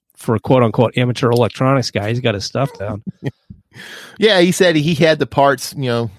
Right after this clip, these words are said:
Speaker 2: sitting around his spares bin, and so he said he would, uh, he'll put it together for me and everything. So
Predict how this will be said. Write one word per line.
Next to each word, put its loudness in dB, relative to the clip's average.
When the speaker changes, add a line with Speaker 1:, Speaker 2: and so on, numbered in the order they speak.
Speaker 2:
sitting -4
around 0
his -2
spares 0
bin, -2
and -4
so -4
he -8
said 0
he -4
would, 0
uh, 0
he'll 0
put 0
it -4
together 0
for -2
me -2
and -4
everything. -10
So -10